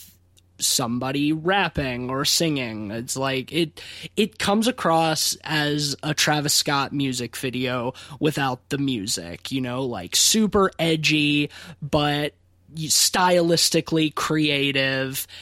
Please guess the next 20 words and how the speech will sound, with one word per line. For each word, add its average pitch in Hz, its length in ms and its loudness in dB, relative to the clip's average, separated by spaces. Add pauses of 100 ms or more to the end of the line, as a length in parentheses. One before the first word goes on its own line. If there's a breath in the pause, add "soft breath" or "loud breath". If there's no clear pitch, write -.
(260 loud breath)
And 143 840 0 (460)
when 180 180 2
it's 175 240 2
used 190 520 0 (180)
in 170 240 2
something 175 340 2
like 160 220 2
a - 20 2
music 202 380 2
video, 156 260 2
it's - 180 -2
much 175 220 0
more 160 220 2
effective 147 760 0 (320 loud breath)
than 147 380 2 (100)
in 151 600 2
a 143 560 0 (460)
boring, 160 760 4 (120)
poorly 156 600 4
written, 139 840 0